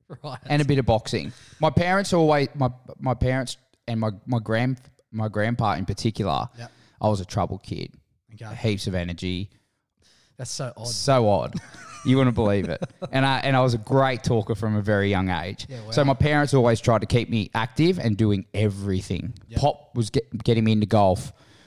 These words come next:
Speaker 2: All right, I'll keep him distracted by getting him into lawn bowls. Um, so when I was young, I was pretty handy at golf.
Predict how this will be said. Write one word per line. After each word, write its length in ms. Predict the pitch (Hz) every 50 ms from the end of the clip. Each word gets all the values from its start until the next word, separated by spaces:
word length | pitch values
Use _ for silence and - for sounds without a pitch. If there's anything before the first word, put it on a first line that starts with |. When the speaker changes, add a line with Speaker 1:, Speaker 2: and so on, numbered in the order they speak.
| _ _ _
Speaker 2:
All 100 | - 117
right, 140 | 110 107 104
I'll 80 | 104 98
keep 220 | - 123 113 107
him 40 | 101
distracted 540 | 101 101 - - 117 107 - - 127 113 101
by 140 | 107 104 101
getting 240 | 107 110 101 101
him 80 | 104 104
into 160 | 104 104 107
lawn 280 | 104 104 101 104 104 101
bowls. 560 | 98 101 95 90 85 82 - - - - - - _ _ _ _ _ _ _ -
Um, 360 | 107 104 98 95 92 95 101 -
so 160 | - 143 147
when 100 | 165 175
I 80 | 180 156
was 140 | 127 -
young, 200 | 135 135 143 156
I 80 | 127 110
was 120 | 101 110
pretty 220 | - - 135 120 107
handy 340 | 104 104 113 120 131 135 120
at 60 | -
golf. 480 | - 110 90 104 143 214 233 - -